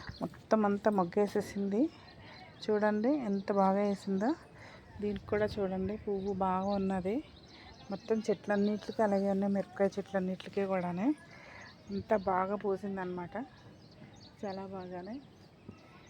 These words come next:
పువ్వులు చూడండి ఎంత బాగా వచ్చినాయో. ఇవి మల్లె మొగ్గలు చూసారా,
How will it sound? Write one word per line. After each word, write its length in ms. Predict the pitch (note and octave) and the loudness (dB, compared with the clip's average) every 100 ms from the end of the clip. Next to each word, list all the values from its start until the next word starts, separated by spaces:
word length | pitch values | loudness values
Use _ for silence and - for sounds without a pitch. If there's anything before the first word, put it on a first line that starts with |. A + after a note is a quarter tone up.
| - G5 - - G5 G#5 G5+ - - - - - - - - | -20 -20 -20 -20 -20 -20 -20 -20 -20 -20 -18 -18 -20 -10 2
పువ్వులు 300 | A3+ A3 G#3+ | 6 6 6
చూడండి 340 | A3 G3+ G3+ F#3+ | 4 4 2 0
ఎంత 180 | F#3+ G3 G3+ | -2 -4 0
బాగా 180 | F#3 F3+ | 4 4
వచ్చినాయో. 540 | F#3+ - G3+ F#3+ G3 G3+ | 2 -4 -4 -2 0 -2
ఇవి 160 | G3 G3 - - - - | -4 -8 -10 -18 -16 -2
మల్లె 180 | F#3+ G3 | 0 2
మొగ్గలు 260 | G3 F#3+ G#3 | 2 2 2
చూసారా, 360 | G#3 - G3 | 0 2 2